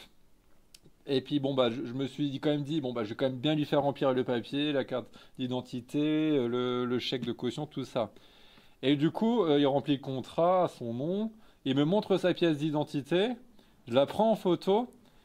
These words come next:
mais le truc que j'avais pas vu, en fait, c'est que c'était pas une pièce d'identité, euh, c'était un titre de séjour, tu vois. Et moi, j'avais, euh, je croyais voir une pièce d'identité parce que je crois que les cartes d'identité ont changé et c'est des petites cartes, il me semble, maintenant.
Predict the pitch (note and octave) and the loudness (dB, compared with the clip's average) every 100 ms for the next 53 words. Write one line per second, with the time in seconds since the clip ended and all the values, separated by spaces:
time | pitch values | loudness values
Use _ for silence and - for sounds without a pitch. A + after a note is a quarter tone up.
0 | _ _ - _ - C#3 D#3 F3 F3 - | _ _ -20 _ -4 2 4 4 2 -2
1 | A#3 - F#3 F3 E3+ G3 F#3+ F#3+ A3 C4 | -4 0 2 2 2 2 2 0 -4 -6
2 | - _ - C#3 G#3+ - E3 - C#3+ G3 | -18 _ -2 0 2 0 -2 0 0 2
3 | G#3+ F3+ - F3+ D#3+ E3+ E3 F3 D3+ G3 | 2 2 2 2 2 0 0 -2 0 0
4 | A#3 A#3+ - - - - D3+ D3+ D#3+ E3+ | 0 -4 -14 -20 -20 -8 -4 -2 0 2
5 | D#3+ G#3+ G3+ G#3 F3 G3 F3 G3 D3+ - | 2 0 -2 -2 -2 0 0 0 -2 -4
6 | - _ - - - A2+ G2+ - - - | -20 _ -20 -16 -6 -6 -6 -12 -20 -20
7 | - C#3 C#3 D3 E3+ G#3 A#3+ F#3 E3+ E3 | -8 0 4 4 4 4 2 2 4 4
8 | E3 E3 D#3+ D#3 D#3 D#3 D#3 D#3 E3 D3 | 4 4 4 4 2 0 -2 -6 -8 -4
9 | - F#3 G#3 G3+ F#3 F#3 F3+ F3+ F#3 G#3 | 0 2 4 2 2 0 0 0 -2 -4
10 | A#3 F#3 E3 - - - - G#3+ A3 F3 | -2 -2 -2 -4 -8 -20 -2 0 2 2
11 | F3+ E3 E3+ D#3+ E3 G#3+ F3+ F#3 E3+ D#3+ | 2 2 -2 -2 -4 -2 -2 -2 -2 -2
12 | B3 G#3+ D#3+ D#3 - D3+ D3+ E3 D3+ G#3+ | -2 0 0 0 -2 -2 -2 -4 -2 0
13 | G3+ F3+ D#3+ - D#3+ D3 - C3+ B2 | 0 -4 -6 -6 -6 -6 -8 -10 -10